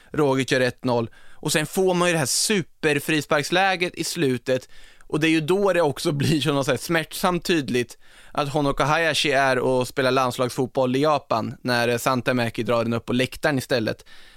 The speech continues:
Eh, inget ont om Santamäki i övrigt, men Hayashi saknas och det, de måste ju sitta och bara vänta på att snälla kan O S ta slut. Eh,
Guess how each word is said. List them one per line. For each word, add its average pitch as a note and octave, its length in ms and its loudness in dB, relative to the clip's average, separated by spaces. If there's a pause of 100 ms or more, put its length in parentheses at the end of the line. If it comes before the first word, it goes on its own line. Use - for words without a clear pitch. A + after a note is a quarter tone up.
(100)
Eh, A2 500 -2
inget C3 220 0
ont C3+ 160 0
om B2+ 100 0
Santamäki C3 600 0
i C3 60 2
övrigt, C3+ 440 0
men B2 320 0 (1160)
Hayashi D#3 540 0
saknas C3 540 0
och C3 60 -4
det, C3 140 0
de C#3 220 0
måste C3+ 300 -2
ju B2+ 60 -2
sitta B2 220 -4
och A#2 60 -2
bara A#2 160 2
vänta A#2+ 360 -2
på A#2 120 -4
att A2+ 120 -4
snälla B2+ 480 0
kan B2 220 -2
O A#2+ 240 -2
S A#2 100 -4
ta A2+ 100 -4
slut. B2+ 480 -4 (480)
Eh, A#2 320 0